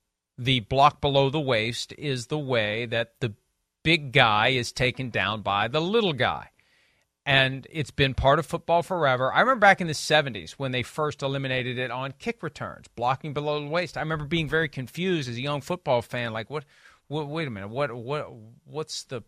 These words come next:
what, what's the problem here?" And it's amazing to think that back in the seventies, the Wild West of the N F L, that they actually cared enough about the health and safety of the players to eliminate that technique on kick returns.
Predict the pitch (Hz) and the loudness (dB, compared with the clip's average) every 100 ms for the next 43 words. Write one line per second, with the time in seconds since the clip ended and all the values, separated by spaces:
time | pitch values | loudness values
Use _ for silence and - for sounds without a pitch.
0 | _ 147 131 151 - 139 139 - 131 - | _ -20 -12 -12 -10 -12 -10 -14 -14 -2
1 | 156 208 156 101 107 107 160 156 170 151 | 4 4 2 -12 -12 -8 -8 -6 -4 -2
2 | 185 214 175 143 - 180 208 - 123 - | -2 -2 -6 -10 -6 -6 -6 -8 -10 0
3 | 131 139 143 _ _ _ _ 165 170 185 | 4 2 0 _ _ _ _ -4 -2 -2
4 | - 160 165 180 135 117 107 135 143 165 | 0 4 4 4 -4 -6 -4 2 8 10
5 | 156 123 120 170 175 - 127 139 135 113 | 8 4 4 4 4 -2 -6 -2 -2 -2
6 | 147 180 160 120 139 151 - 127 - - | 2 2 2 0 0 0 -4 -8 -8 2
7 | 156 165 135 147 170 - - _ _ _ | 2 2 2 2 2 0 -14 _ _ _
8 | - 123 147 143 - 131 156 - 143 165 | -10 0 2 2 0 -2 -2 -2 -8 -4
9 | 151 - 127 - 156 190 143 131 - _ | -4 -4 -12 -6 2 2 2 -4 -12 _
10 | _ _ _ - 156 147 147 185 147 131 | _ _ _ -8 -4 -2 -2 0 0 0
11 | 143 _ _ _ 147 147 - 156 147 139 | -2 _ _ _ 0 0 0 -4 -4 -4
12 | 123 120 _ _ - 135 - 226 208 - | -6 -8 _ _ -8 -8 -4 -6 -6 -10
13 | - - - | -14 -16 -20